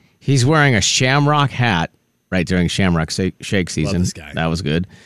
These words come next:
Speaker 1: Uh, he's wearing a Shamrock hat, and then he looks, he, looks like he has a golf shirt on, like a polo that he literally just came off. He literally looks like he just came off the course.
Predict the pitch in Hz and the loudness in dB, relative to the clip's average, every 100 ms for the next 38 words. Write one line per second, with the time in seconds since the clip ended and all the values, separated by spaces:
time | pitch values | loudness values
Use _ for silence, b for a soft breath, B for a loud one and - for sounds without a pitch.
0 | B B B 117 113 110 113 113 131 110 | B B B 4 4 4 4 2 2 0
1 | - 139 151 151 156 - 123 98 95 - | 0 2 2 2 0 0 2 2 0 -4
2 | - 113 113 120 120 120 120 120 120 - | -6 0 2 4 4 4 4 2 0 -4
3 | _ _ _ _ - 131 131 156 - - | _ _ _ _ -4 0 2 0 -2 -6
4 | - _ 110 107 87 - 113 131 151 143 | -8 _ -4 -4 -6 -4 -2 0 2 2
5 | 131 120 151 131 - 120 101 110 120 104 | 2 2 2 0 0 2 2 2 0 0
6 | 98 95 - 143 131 113 120 113 113 113 | -2 -4 0 2 4 2 2 2 2 2
7 | 131 127 101 127 - 135 143 135 - 196 | 0 0 0 -2 0 0 2 0 0 0
8 | 285 370 302 269 208 160 139 156 123 92 | 2 2 2 2 0 0 0 2 0 -2
9 | - - - | -8 -10 -12